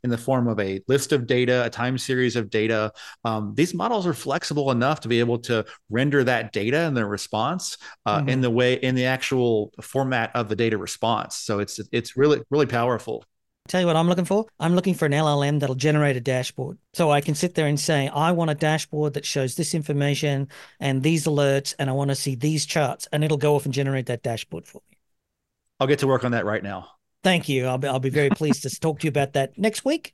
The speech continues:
Speaker 2: Is it? <laughs>
Speaker 1: Let's do it.
Speaker 2: <laughs> Well,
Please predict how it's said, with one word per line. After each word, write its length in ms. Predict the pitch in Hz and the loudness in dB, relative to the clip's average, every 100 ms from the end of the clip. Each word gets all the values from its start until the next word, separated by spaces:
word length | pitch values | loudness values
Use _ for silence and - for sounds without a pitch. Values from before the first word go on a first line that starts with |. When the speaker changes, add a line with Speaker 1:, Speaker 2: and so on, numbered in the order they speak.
| _ - | _ -2
Speaker 2:
Is 140 | 233 | 0
it? 180 | 330 - _ _ - | -2 -6 _ _ -2
<laughs> 880 | 214 - 196 - 226 - - - - | -2 0 -4 -4 -6 -4 -4 -6 -4
Speaker 1:
Let's 200 | 131 - | -4 0
do 180 | 147 127 | 2 4
it. 240 | 110 - _ _ _ - | 2 -6 _ _ _ 2
Speaker 2:
<laughs> 1500 | 415 - 311 - _ _ - _ - 208 202 196 190 185 - _ _ _ - - - | 2 2 0 0 _ _ -16 _ -6 -4 -4 -6 -8 -12 -16 _ _ _ -20 -6 2
Well, 420 | 247 269 302 | 6 6 4